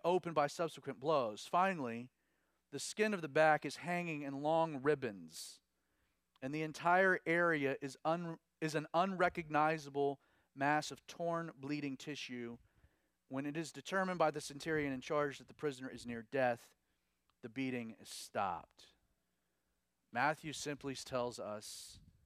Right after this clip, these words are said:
"And when he had scourged Jesus." Imagine the scene.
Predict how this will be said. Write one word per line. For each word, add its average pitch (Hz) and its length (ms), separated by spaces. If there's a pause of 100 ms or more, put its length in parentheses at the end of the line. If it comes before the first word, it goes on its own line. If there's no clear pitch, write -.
(680)
"And 113 300 (680)
when 151 280
he 143 220
had 120 340 (280)
scourged 135 840 (100)
Jesus." 98 840 (2250)
Imagine 120 460
the 95 60
scene. - 380